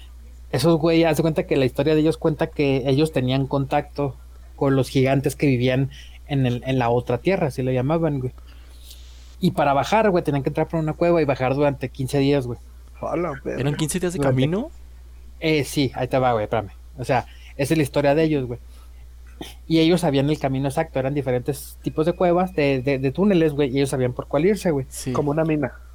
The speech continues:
Speaker 1: Sí, y, y, y, y ellos duraban quince días, güey.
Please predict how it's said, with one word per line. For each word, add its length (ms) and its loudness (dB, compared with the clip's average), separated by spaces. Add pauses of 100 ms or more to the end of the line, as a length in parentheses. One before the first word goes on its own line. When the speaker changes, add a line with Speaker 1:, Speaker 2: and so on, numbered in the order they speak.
(640)
Speaker 1:
Sí, 420 2
y, 140 2
y, 360 2
y, 520 2
y 80 2
ellos 180 0
duraban 320 2
quince 320 -2
días, 220 4
güey. 160 -2